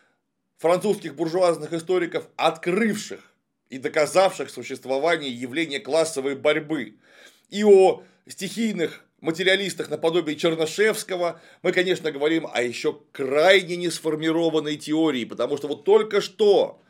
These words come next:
такая немалоизвестная теперь книжка, как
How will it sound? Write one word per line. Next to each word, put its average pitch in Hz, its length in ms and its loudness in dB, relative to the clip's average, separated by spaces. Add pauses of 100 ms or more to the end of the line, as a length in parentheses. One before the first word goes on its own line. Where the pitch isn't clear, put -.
(160)
такая 151 300 2
немалоизвестная 160 1040 0
теперь 151 380 -4
книжка, 180 500 -8
как - 340 -4